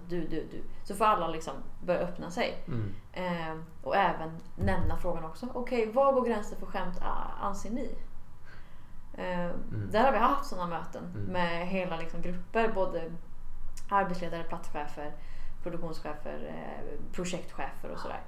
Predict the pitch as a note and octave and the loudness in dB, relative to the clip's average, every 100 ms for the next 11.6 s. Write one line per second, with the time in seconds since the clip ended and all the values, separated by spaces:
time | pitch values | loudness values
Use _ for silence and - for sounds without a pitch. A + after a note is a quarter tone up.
0 | - A#2+ G#2+ G2+ G#2 G2+ A2+ - - - | -8 -4 -2 0 0 0 -2 -4 -4 2
1 | - A#3 A3 A3 G3 A3+ B3 B3 - - | 6 8 8 6 6 6 6 6 4 0
2 | - - G3+ A#3 C4+ G#3+ A3 F#3+ F3+ A3 | -2 -2 2 4 4 4 4 4 4 2
3 | B3 - - - F#3+ F#3+ F#3 F#3 F#3 F3 | 0 0 -2 0 0 0 0 -2 -2 -4
4 | - F3 - F3+ - - - - - - | -2 -2 0 0 0 -2 -4 -2 -2 -2
5 | - - - F#3 F3 E3+ E3+ - - - | -2 -2 -2 2 2 0 -2 -4 -6 -6
6 | - G#3 G#3+ G3 F#3+ G3+ G#3+ A3 A3 G3+ | 0 2 4 4 0 0 0 0 0 0
7 | G3 G3+ F#3+ - - - - F#3+ F3+ F#3+ | -2 -2 -4 -4 -6 -8 -4 -4 0 0
8 | F#3+ F#3+ F#3 F3+ F3+ F3+ F#3+ F#3+ G#3 G#3 | 2 4 2 0 -2 -4 -4 -2 -2 -2
9 | F#3 G3 G3 - E3+ - - F3+ - E3+ | -4 -4 -4 -2 -2 -2 -4 -6 -6 -6
10 | E3+ F3 F3 F3 - D3 - F3+ F3+ - | -4 -4 -6 -8 -6 -6 -4 -4 -4 -6
11 | - - - F#3 F3 E3 | -8 -6 -4 -2 -2 -2